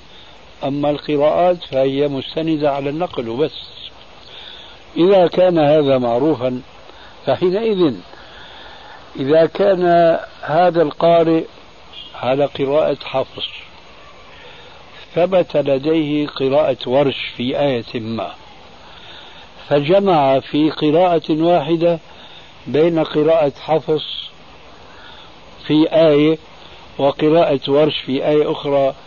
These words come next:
هذا كالذي جمع بين التمذهب بالمذهب الحنفي والتمذهب في مسألة واحدة وأخرى في المذهب الشافعي، لأن ذلك ثبت لديه. فقولهم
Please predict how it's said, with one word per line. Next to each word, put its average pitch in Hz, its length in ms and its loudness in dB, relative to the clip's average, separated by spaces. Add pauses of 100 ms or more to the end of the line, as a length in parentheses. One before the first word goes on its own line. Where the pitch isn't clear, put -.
(560)
هذا 180 360 2
كالذي 175 840 -2
جمع 151 540 0
بين 151 340 0
التمذهب 143 1040 -2
بالمذهب 147 480 0
الحنفي 156 680 -4 (760)
والتمذهب 156 840 -2
في 151 260 -4
مسألة 147 460 0
واحدة 143 540 0
وأخرى 156 520 0 (540)
في 135 60 -2
المذهب 151 420 2
الشافعي، 156 760 0 (500)
لأن 139 240 -2
ذلك 147 480 0
ثبت 175 360 -4
لديه. 170 560 0 (1400)
فقولهم 185 840 2